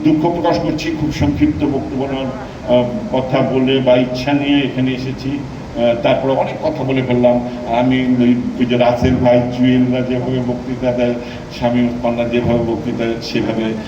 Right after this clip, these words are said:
আমি দিতে পারি না, যে কারণে জীবনে অনেক পিছিয়ে আছি। ক্ষমা সুন্দর দৃষ্টিতে দেখবেন।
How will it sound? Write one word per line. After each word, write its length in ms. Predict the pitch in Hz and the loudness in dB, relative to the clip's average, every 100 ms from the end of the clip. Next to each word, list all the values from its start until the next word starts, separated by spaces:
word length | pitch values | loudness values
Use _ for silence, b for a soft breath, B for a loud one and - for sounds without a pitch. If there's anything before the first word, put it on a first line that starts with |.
| - | -8
আমি 140 | 101 120 | -2 0
দিতে 340 | 120 123 131 | 2 2 2
পারি 220 | - 120 | 2 2
না, 120 | 120 123 | 2 0
যে 140 | 120 | -2
কারণে 340 | - 117 117 120 | -2 -2 -2 -2
জীবনে 420 | 120 120 113 104 | -2 -2 -2 -2
অনেক 140 | 120 123 - | 0 -2 -2
পিছিয়ে 420 | 127 120 127 123 | -4 -2 2 4
আছি। 320 | 120 - 139 147 B B - | 4 2 0 -2 B B -8
ক্ষমা 260 | - 123 127 | -2 2 2
সুন্দর 400 | 123 120 123 120 | 2 2 2 2
দৃষ্টিতে 360 | 120 120 117 123 | 0 0 -2 0
দেখবেন। 340 | 127 123 160 | 0 0 -2